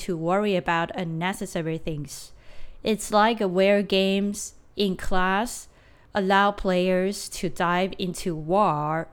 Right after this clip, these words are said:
strategy without having to actually get into war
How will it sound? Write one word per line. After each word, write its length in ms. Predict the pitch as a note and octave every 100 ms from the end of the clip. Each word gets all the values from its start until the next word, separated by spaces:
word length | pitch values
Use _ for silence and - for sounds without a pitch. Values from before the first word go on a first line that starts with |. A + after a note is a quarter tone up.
| -
strategy 800 | - - F#3 F3 G3 G3 B3+ C4
without 520 | A#3 F3 F3+ F3+ -
having 360 | F#3 F3 F3+ F3+
to 260 | - D#3+ - - -
actually 440 | D#3+ - F#3+ E3+ -
get 220 | E3 E3
into 360 | E3+ E3 - D#3
war 520 | D3 D#3+ D#3 D3+